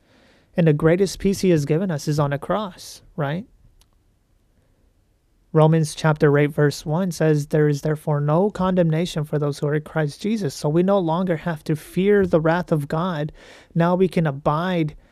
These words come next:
by his word and hold fast to it and trust that all the words that God has spoken in the Bible is true. And if he says that we have been given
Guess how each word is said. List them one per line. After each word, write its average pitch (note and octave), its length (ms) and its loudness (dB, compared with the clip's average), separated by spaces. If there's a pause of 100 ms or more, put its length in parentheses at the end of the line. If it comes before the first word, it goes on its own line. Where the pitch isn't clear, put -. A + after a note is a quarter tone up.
(420)
by F3+ 220 2
his E3+ 260 2
word E3 460 2 (100)
and D#3+ 160 0
hold E3 260 2
fast D#3+ 440 -6
to G3 180 0
it F#3+ 220 -4 (280)
and D#3 140 0
trust - 680 -4 (600)
that C#3 240 -4
all F3 240 0
the F3+ 140 0
words D#3 400 0
that C#3+ 220 -4 (560)
God E3 360 -2
has D3+ 160 -2
spoken D3 640 -2
in E3+ 340 0 (140)
the D3+ 100 -2
Bible C#3+ 640 -4 (340)
is D3 220 0
true. F#3+ 420 -2 (500)
And D#3 100 4
if D3+ 120 0
he F3 100 2
says F3+ 440 0
that D3+ 160 0
we D#3 180 2
have D#3 420 0 (360)
been C#3+ 240 4
given D3+ 400 4